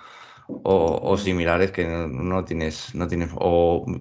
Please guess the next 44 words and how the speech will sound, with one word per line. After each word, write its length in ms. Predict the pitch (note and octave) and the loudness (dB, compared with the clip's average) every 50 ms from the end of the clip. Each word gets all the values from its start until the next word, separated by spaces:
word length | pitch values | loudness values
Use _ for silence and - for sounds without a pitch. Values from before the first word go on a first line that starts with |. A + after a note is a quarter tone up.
| - - | -8 -4
precisamente 480 | F2+ F#2 F2 F2 F#2 F#2+ F#2+ F#2 F#2 | -2 -2 0 2 4 4 4 4 4
hablando 180 | F2+ F2+ F2+ F2 | 2 2 2 2
de 60 | F2 | 0
los 120 | F2+ F2 | 0 2
Tigers, 520 | - F#2 F#2+ F#2+ F#2+ G2 G2 - - - D#2+ | 2 4 4 6 6 4 4 0 -4 -4 0
de 100 | F2+ F2 | 0 0
este 260 | F2 F2 - F2+ F2+ | 2 2 4 4 4
año 280 | F#2 F#2+ G2 F#2 F2+ F2+ | 4 4 2 2 2 0
es 140 | F2 F2 F2 | -2 -2 0
Riley, 380 | F2 F2 F2 - - - - - | 0 2 2 0 -2 -6 -8 -8
Riley 380 | - - G2 F#2+ F2+ F2+ F2+ F2+ | -2 0 2 2 4 2 2 2
Green, 200 | F#2+ G2+ G2+ F#2+ | 2 2 2 2
que 100 | F#2 F2+ | 4 4
a 40 | E2+ | 4
lo 80 | E2+ | 4
mejor 260 | E2+ E2+ - G2 F#2+ | 2 0 2 2 2
es 120 | F#2+ F#2+ F#2+ | 4 2 2
el, 140 | F2+ E2 - | 0 -2 -2
uno 180 | - G2 G2 F#2 | -2 -2 0 0
de 60 | F2+ | 0
los 100 | F2 E2+ | -2 -2
mejores 300 | E2 D#2+ - E2+ E2 D2+ | -4 -4 -2 -4 -4 -4
jugadores 500 | - E2 D2 C#2+ C#2+ E2+ F2+ E2+ D#2+ D#2+ | -6 -6 -4 -2 0 2 2 4 4 4
de, 320 | E2+ E2 E2 E2+ E2+ E2+ - - - - - - - - _ F2+ | 2 2 2 0 -2 -4 -8 -14 -20 -20 -20 -20 -20 -10 _ 0
de 60 | F2+ | 2
los 220 | E2 E2 E2+ - - | 2 2 2 2 4
Tigers 420 | F2 F2+ F2 F2 F#2+ G2 F#2+ F#2+ | 4 4 6 6 4 4 4 2
y, 560 | F#2+ E2+ D#2 D2+ D2 D2 C#2 C2 B1+ B1+ - - - - | 0 0 0 0 -2 -2 -4 -4 -4 -6 -8 -12 -12 -12
y, 200 | - - - - | -10 -10 -10 -8
y 140 | - - F2+ | -4 -2 0
ya 160 | F2 F2 E2 | 2 2 2
ves, 320 | C#2 D#2 - - - - - _ - | 2 0 -2 -6 -10 -18 -20 _ -10
no, 580 | - D2+ D#2 D#2+ D2 - E2 E2+ F2+ - - - | -8 -6 -6 -6 -4 -4 -4 -2 -2 -2 -2 0
no, 480 | - G2+ F#2+ G2 G2 F#2+ F#2 F2+ E2 D2+ | 4 6 6 6 6 6 6 4 2 0
no, 240 | E2+ F2 E2+ E2 | 0 0 -2 -2
no 160 | D#2 E2 F2 F2 | 0 0 0 0
están 240 | - - F2+ F2+ | 0 0 0 0
pudiendo 420 | E2+ - F2 F2+ F2 E2+ E2+ E2+ E2+ E2+ | 0 0 0 0 0 0 0 0 0 -2
entre 220 | E2 E2 - D#2+ | -2 -2 -2 -2
ellos 280 | D#2 E2 E2+ D#2+ - - - - - - - - _ _ | 0 0 -2 -4 -6 -12 -20 -20 -20 -20 -20 -20 _ _
conseguir 680 | - F#2 F#2 F2 D#2 F2+ F2 F2 F2+ F#2 F#2 F2+ - | 2 2 2 4 4 4 4 4 6 6 4 4 4
nada, 440 | F2+ F#2 F#2 G2 G2+ G#2+ G#2+ A2 A2 | 4 4 4 4 4 4 4 4 2
ni 120 | G#2 F#2+ | 2 0
siquiera 600 | - - F2 - - G2 G#2 A2+ A2+ A#2 - | -2 -4 -6 -2 0 2 2 2 2 0 -6